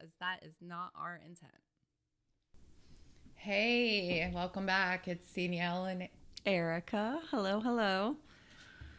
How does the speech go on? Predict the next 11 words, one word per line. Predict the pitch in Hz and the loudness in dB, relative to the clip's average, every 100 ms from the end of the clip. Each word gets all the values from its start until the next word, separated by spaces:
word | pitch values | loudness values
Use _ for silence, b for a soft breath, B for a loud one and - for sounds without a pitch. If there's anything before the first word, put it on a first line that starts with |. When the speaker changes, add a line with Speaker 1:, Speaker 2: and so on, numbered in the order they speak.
| B B B - - | B B B -10 0
Speaker 1:
So | 247 226 | 2 2
today's | 226 247 254 262 294 294 - | 0 2 6 6 6 4 2
episode, | 220 226 214 233 208 196 | 0 0 0 4 4 4
we're | 233 | 2
gonna | 277 302 | 4 6
be | 302 | 4
talking | 294 214 214 214 214 208 | 2 0 0 2 2 4
about | 185 175 175 175 170 165 | 4 4 6 6 4 2
one | 175 185 220 226 | 2 4 4 2
question | - 196 196 - 185 180 175 180 | 2 2 2 0 0 2 2 2
that | 170 165 165 170 170 | 0 0 0 0 -2